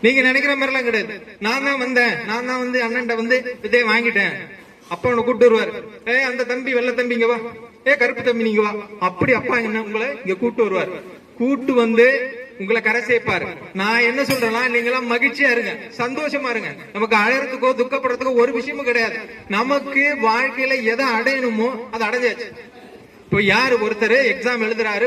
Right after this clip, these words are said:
பாஸ் ஆகணும், நம்மளா பாஸ், உள்ள வந்தாச்சு, ஹால்ல உட்கார்ந்த உடனே பாஸ். என்னடா இது, கொரோனாக்காக பாஸ் கொடுத்துட்டாங்களா? இல்ல, இல்ல, இல்ல, இல்ல. நமக்கு எதுக்கு பாஸ் கொடுத்தாங்க?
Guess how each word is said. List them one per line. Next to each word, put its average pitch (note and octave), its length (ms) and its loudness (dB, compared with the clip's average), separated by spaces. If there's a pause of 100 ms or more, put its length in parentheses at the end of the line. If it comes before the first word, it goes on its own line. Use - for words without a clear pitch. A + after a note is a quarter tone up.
பாஸ் G3 240 -4
ஆகணும், G3+ 200 -8
நம்மளா B3+ 280 0
பாஸ், - 320 0 (720)
உள்ள C4+ 200 2
வந்தாச்சு, C4 460 0 (100)
ஹால்ல C#4 260 0
உட்கார்ந்த C#4 260 0
உடனே C#4 140 -4
பாஸ். B3 200 -6
என்னடா C4+ 320 0
இது, A#3 160 -6 (140)
கொரோனாக்காக B3+ 500 0
பாஸ் A#3 220 -4
கொடுத்துட்டாங்களா? G#3 420 -4
இல்ல, A3 260 -2
இல்ல, A3+ 240 0
இல்ல, A3+ 200 -4
இல்ல. A#3+ 260 -6 (300)
நமக்கு A3 480 4 (640)
எதுக்கு B3 300 -4
பாஸ் B3+ 320 -4
கொடுத்தாங்க? B3 400 0